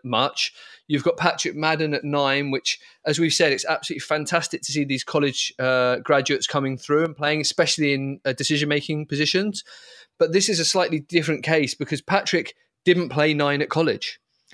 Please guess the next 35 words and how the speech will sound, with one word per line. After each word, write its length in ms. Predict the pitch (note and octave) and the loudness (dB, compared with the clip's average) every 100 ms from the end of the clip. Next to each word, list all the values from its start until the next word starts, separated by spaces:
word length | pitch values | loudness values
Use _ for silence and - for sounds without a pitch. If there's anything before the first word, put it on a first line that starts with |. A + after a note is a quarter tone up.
| - _ _ | -20 _ _
So 260 | - E3 D#3+ | 4 6 6
it's 220 | E3 E3+ | 4 4
a 120 | D#3 | 4
real 640 | D#3 F#3 G3 G3+ F#3+ F3+ | 4 2 4 6 8 6
tall 300 | E3+ F3+ D3+ | 4 4 2
task 480 | D3 D#3+ C#3+ - - | 4 2 4 0 -4
for 120 | C#3 | 0
a, 160 | C3+ - | 0 0
for 260 | C#3+ C3+ | 0 2
a 120 | C#3+ D3 | 2 2
young 240 | D#3 D#3 | 2 4
man, 260 | D3 C3+ B2+ | 2 2 0
talented 520 | - F3+ E3+ D#3 C#3+ | 4 4 4 0 2
young 200 | C#3+ C#3+ | 0 2
guy, 240 | C#3 C3 | 4 4
hardworking, 720 | C3+ D3+ D#3 D#3 C#3+ C3+ C3 | 4 4 4 4 4 2 -4
great 300 | B2+ D#3 E3 | 2 4 4
character, 580 | - D3+ C#3+ - B2 A#2 - | 2 2 2 0 0 0 -2
but 360 | - - - | -20 -14 0
he 40 | D#3+ | 2
just 160 | G3 | 4
hasn't 260 | G3+ F3+ D#3 | 4 2 2
got 140 | C#3+ | 0
the 40 | C#3+ | 0
experience 540 | - E3+ F3 C#3+ - | 2 2 4 0 -2
at 80 | C#3+ | -2
nine 400 | D#3 D3 B2+ C#3 | 0 2 2 0
at 80 | D3 | 2
any 220 | F3+ F3+ | 2 4
level, 380 | C#3+ B2 B2 C3 | 2 0 -2 -2
let 200 | D3+ D3+ | 0 2
alone 300 | C#3+ C#3+ C#3 | 4 2 2
M 140 | C3 | 0
L 80 | C3 | 2
R. 300 | B2+ F3 G3 | 2 0 -4